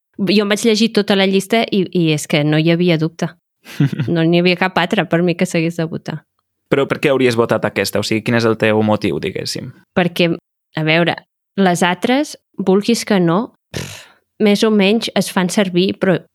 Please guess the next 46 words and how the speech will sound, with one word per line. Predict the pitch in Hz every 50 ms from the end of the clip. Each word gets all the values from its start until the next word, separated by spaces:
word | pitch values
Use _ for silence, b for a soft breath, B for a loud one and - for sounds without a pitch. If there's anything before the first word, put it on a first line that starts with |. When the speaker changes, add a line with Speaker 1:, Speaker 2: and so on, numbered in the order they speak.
| _ _
Speaker 1:
vols | - 185 190 185 -
dir | - 214 214
que | - 208 208
cal | - 196 156 160 165
que | - 202 190
siguin | - 220 196 185 180 175
en | 165 165
el | 160 165
diccionari? | 165 160 - - - 165 165 156 156 175 202
Potser | - 190 - - - 143 147
n'hi | 175 185 190 185
ha |
moltes | 175 160 151 156 - 185 - -
que | - 190
no | 160 147 147
calen. | - 147 147 156 160 156 147 156 160 _ _ _ _ _ _ _ -
Speaker 2:
Hmm. | 151 139 123 113
Speaker 1:
Però | 208 190 180
salut | - - 180 170 180 190 202
mental | 220 220 220 220 214 - 202 202 220 254 262 - _ _ _ _ _ _
és | 214 214 - 247
necessari | 240 247 247 240 - 196 170 - - - 226 247 277 262 185 151 170 - -
que | - 175 156
hi | 156
sigui. | - - 170 156 156 - 139 165 - _ _ _ -
Speaker 2:
Hmm. | 139 120 110 98 98 107 - _ _ _ _ _ _ -
Speaker 1:
És | 214 -
que | - - 226 - - _ _
Speaker 2:
Sí. | - - 135 107 101 - - _ _ _ -
Speaker 1:
per | 254 220 220
tot | 220 - 269 269 277 - 320
el | 311 294
tema | 302 262 247 254 269 254
que | - 247
hem | 226 226
dit | 208 233 214 196
del | 240 247 233
tabú, | 240 226 208 185 175 180 180 185
per | - 208 190 185
tot | - 220 208 -
el | 226 226 226
tema | - 202 190 202 208 208
de | 196 190 185 180 208 220 214 - _ _ _ _ _ - -
el | 180 175 175 185 185
no | 185 180 175 180
parlar-ne, | 208 190 - 180 175 165 160 165 175 175 170 165 165 170